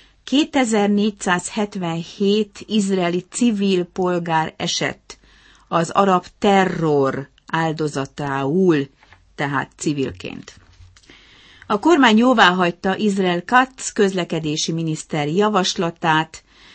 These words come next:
az eiláti kikötő felállításáról, illetve az eiláti kikötő és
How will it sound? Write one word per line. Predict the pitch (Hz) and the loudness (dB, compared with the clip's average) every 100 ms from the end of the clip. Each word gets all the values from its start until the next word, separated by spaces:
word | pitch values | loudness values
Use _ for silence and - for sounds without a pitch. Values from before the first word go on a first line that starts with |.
| - _ _ - | -20 _ _ -4
az | 180 170 175 165 - | 0 2 0 -2 -4
eiláti | 208 226 214 170 - | 2 4 4 0 0
kikötő | 170 214 196 175 - 151 147 | -4 -4 -2 -4 -2 -6 -6
felállításáról, | - 175 156 139 135 135 151 120 139 - 139 131 165 214 185 | -4 -2 -2 -2 -4 -6 -4 -2 -2 -2 -2 -2 0 2 0
illetve | 170 156 139 143 143 | -2 -4 -4 -6 -8
az | 131 | -6
eiláti | 123 147 131 - | -4 -4 -4 -8
kikötő | - 131 113 - 180 - 214 220 233 247 254 _ _ - - - _ - | -8 -4 -2 0 0 0 2 2 4 2 0 _ _ -20 -20 -20 _ -4
és | 190 190 190 - - - | 2 2 2 2 0 -2